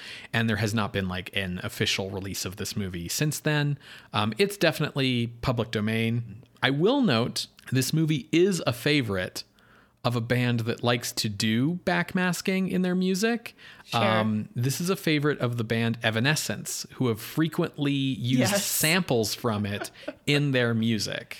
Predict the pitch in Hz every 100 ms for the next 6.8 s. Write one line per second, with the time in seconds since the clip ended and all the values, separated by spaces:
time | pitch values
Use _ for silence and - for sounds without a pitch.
0 | - - _ _ 403 359 320 240 220 220
1 | 220 214 220 226 233 - 202 190 196 196
2 | 196 - - - - - _ _ _ _
3 | - - 113 107 107 - 339 110 - 123
4 | 120 113 110 - 135 135 127 127 - -
5 | 131 131 131 123 123 - 131 131 120 113
6 | 101 - 143 - 127 123 -